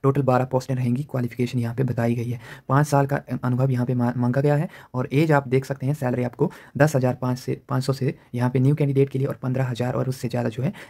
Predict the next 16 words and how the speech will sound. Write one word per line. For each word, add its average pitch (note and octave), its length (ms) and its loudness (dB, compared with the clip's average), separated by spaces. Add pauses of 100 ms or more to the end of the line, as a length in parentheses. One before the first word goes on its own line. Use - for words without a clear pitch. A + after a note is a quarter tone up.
(120)
एक्सपीरियंस B2 420 0
के A#2+ 140 -6
लिए C3+ 100 0
रखी C3+ 260 -2
गई A#2 180 -2
है। A2+ 220 -6 (280)
ये C#3+ 180 4
आपकी B2 280 -2
यहाँ B2 160 -2
पे C3 220 -6
जॉब B2+ 220 -2 (120)
अपडेट B2+ 400 -2
रहेगी A#2 220 -2
दोस्तों, B2 300 -2 (300)
ये C3+ 120 2
आप C3+ 240 0